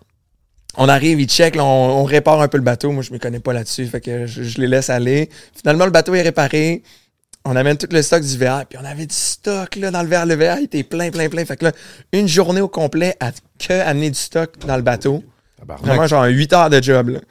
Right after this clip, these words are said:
Speaker 1: Fait que là, le, on se dit, bon, ben, le lendemain matin, on part. Fait que là, le lendemain matin, neuf heures du matin, on est comme, bon, le plan, c'est on s'en va à Cuba,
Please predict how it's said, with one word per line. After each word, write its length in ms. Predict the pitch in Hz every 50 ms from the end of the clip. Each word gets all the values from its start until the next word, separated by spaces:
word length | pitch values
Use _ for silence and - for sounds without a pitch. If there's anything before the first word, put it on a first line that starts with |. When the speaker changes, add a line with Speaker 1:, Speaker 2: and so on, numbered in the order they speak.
| _ _ _ _ _ _ _ _ _ _ _ _ _ _
Speaker 1:
Fait 60 | -
que 80 | - 156
là, 300 | 156 160 156 143 139 135
le, 220 | 135 135 131 127 - - - - - _
on 120 | - 131 127
se 60 | 120 120
dit, 40 | 127
bon, 140 | 143 143 139
ben, 140 | 131 123 123
le 60 | 123
lendemain 240 | 127 127 131 139 139
matin, 220 | 139 135 - 143 135
on 100 | 127 117
part. 320 | - 131 123 127 135 131
Fait 100 | - -
que 60 | 123
là, 60 | 127
le 60 | 131 131
lendemain 240 | 127 127 131 131
matin, 360 | 127 123 117 - 131 131 127 131 - _ _ _ _ _ _ _ _ _ _ _ _ _ _ _ - -
neuf 180 | - 139 143 143
heures 140 | 151 147 143
du 100 | 135 131
matin, 320 | 135 123 113 135 135 139 135
on 120 | 127 120
est 60 | 117
comme, 200 | - 135 131 123
bon, 140 | 117 127 123
le 120 | 120 120
plan, 240 | 107 - 135 139 143
c'est 140 | 147 - 135
on 100 | 127 175
s'en 140 | - 139 127
va 60 | 127
à 60 | 127 123
Cuba, 340 | - - 135 143 151 180